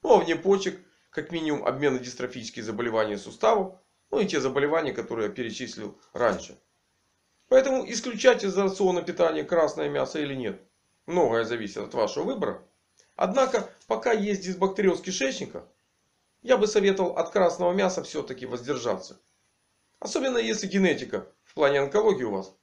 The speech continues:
не самая сильная. Либо есть уже конкретные онкозаболевания, при наличии которых понятно улучшение на фоне исключения красного мяса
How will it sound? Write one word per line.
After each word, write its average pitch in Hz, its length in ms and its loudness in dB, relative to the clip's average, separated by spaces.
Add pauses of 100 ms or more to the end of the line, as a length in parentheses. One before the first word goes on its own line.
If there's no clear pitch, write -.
не 170 120 -10
самая 101 380 -2
сильная. 101 500 -6 (540)
Либо 294 240 4
есть 170 260 2
уже 135 400 -4
конкретные 117 540 -2
онкозаболевания, 131 880 0 (500)
при 233 120 -4
наличии 190 560 -2
которых 180 500 0 (400)
понятно 170 520 4
улучшение 147 680 -2 (460)
на 254 120 2
фоне 247 280 -2
исключения 156 560 -4
красного 139 480 0
мяса 196 360 0